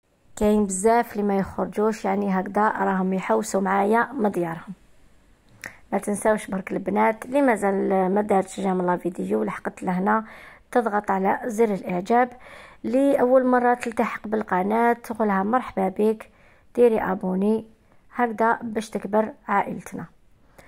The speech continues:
هاد الموديل ميتين وعشرة آلاف لا بياس. وكاين هاد لي كوكوت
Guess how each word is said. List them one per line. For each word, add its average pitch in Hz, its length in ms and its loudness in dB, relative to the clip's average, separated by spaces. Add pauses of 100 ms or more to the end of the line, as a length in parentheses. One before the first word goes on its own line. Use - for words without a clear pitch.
(520)
هاد 311 240 2
الموديل 277 420 4
ميتين 247 320 2
وعشرة 202 360 0
آلاف 254 260 0
لا 190 100 0
بياس. - 680 -10
وكاين 262 440 2
هاد 269 140 4
لي 233 140 0
كوكوت 262 560 -2